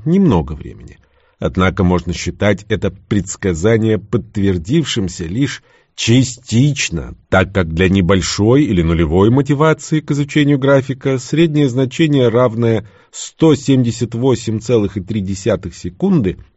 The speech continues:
представляется слишком большим. Можно было бы ожидать меньших временных затрат. Я ещё вернусь к этому моменту. Второе.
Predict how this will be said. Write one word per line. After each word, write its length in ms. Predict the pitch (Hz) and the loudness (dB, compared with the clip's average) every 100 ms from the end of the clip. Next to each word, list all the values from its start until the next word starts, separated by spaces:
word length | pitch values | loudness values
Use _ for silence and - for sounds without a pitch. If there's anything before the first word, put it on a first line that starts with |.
| - | -4
представляется 720 | 101 80 - 87 90 90 92 | -2 -2 0 2 4 2 0
слишком 580 | 87 90 90 - 101 95 - | -6 -6 -6 -6 -8 -8 -12
большим. 680 | - 85 104 - - 165 65 _ _ _ _ _ _ | -4 0 0 -2 -4 -4 -4 _ _ _ _ _ _
Можно 340 | 76 90 95 101 | -2 2 4 4
было 220 | 104 110 | 4 4
бы 120 | 113 | 4
ожидать 500 | 110 104 95 104 - | 4 2 2 0 -2
меньших 640 | 110 104 127 180 180 180 156 | -4 0 2 2 2 0 2
временных 580 | 139 117 104 90 71 | 2 4 4 2 -2
затрат. 560 | 78 90 85 71 - - _ _ _ _ - | -2 -2 -4 -14 -16 -20 _ _ _ _ -10
Я 240 | 82 90 | 0 2
ещё 600 | 87 82 - - 87 82 | 2 -2 -8 -2 0 -2
вернусь 520 | 78 101 98 69 - | -2 -2 -2 -4 -8
к 100 | - | -8
этому 300 | 76 69 67 | -8 -6 -8
моменту. 540 | 69 78 71 62 - _ _ _ _ _ _ _ _ _ | -4 -2 -4 -8 -16 _ _ _ _ _ _ _ _ _
Второе. 520 | - 139 147 107 69 | -2 2 4 2 -2